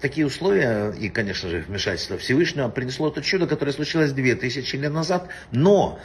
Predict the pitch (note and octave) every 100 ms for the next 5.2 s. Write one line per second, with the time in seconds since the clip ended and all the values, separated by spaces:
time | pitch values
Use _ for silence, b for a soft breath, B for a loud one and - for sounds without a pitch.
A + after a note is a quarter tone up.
0 | B B - - A#2 - G3 - E3+ C#3+
1 | - C3 C3+ D3 F3 - A2+ - D#3 E3
2 | C#3+ D3+ G#2 G#2+ A2+ F#2+ - E2 - G2
3 | F#2 C3 - - C3+ C3+ C3+ C3+ B2 -
4 | B - - A#2+ A2+ A#2 - A2 - G#2
5 | D3 E3+